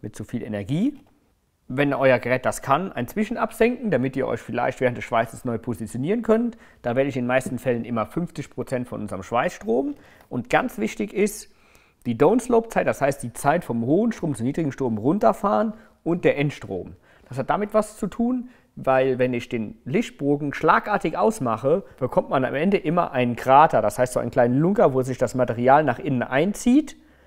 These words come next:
Und das bekomme ich nicht richtig sauber und wenn das Material dann draußen liegt, kann an der Stelle Rostflecken entstehen. Um dem Ganzen noch entgegenzuwirken, kann man beim Absenken noch ein kleines bisschen Draht beigeben. Als wichtiger Bestandteil beim Schweißen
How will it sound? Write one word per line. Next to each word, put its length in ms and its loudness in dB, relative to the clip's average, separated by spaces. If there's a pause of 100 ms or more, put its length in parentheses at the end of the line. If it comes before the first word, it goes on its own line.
(560)
Und 180 2
das 180 4
bekomme 240 0
ich 60 -2
nicht 140 -2
richtig 340 -4
sauber 400 6
und 100 -2
wenn 140 -2
das 160 -2
Material 320 0
dann 180 -2
draußen 460 2
liegt, 240 -2
kann 180 0
an 80 -2
der 160 2
Stelle 280 0
Rostflecken 520 -6
entstehen. 440 -12 (440)
Um 80 -4
dem 140 -2
Ganzen 320 0
noch 100 0
entgegenzuwirken, 960 -2
kann 200 2
man 420 -2
beim 160 -2
Absenken 440 -2
noch 140 -2
ein 120 -4
kleines 440 -2
bisschen 380 -2
Draht 280 -6
beigeben. 400 -10 (600)
Als 160 -8
wichtiger 400 0
Bestandteil 640 0
beim 180 -2
Schweißen 600 0